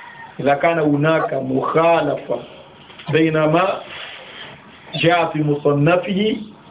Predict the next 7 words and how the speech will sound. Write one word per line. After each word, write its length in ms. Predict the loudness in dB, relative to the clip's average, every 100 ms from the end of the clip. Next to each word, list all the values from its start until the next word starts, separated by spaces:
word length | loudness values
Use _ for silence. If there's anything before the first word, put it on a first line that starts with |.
| -20 -10 -2
وبين 360 | 2 2 2
ما 200 | 0 0
جاء 500 | 0 2 2 2 -2 -8 -20 -20 -20 -20 -16 -2 0
أو 160 | 2
ما 100 | 2
جاء 480 | 2 2 2 0 -2 -12 -20 -20 -20 -4 2
يعني 680 | 2 4 4 4 2 0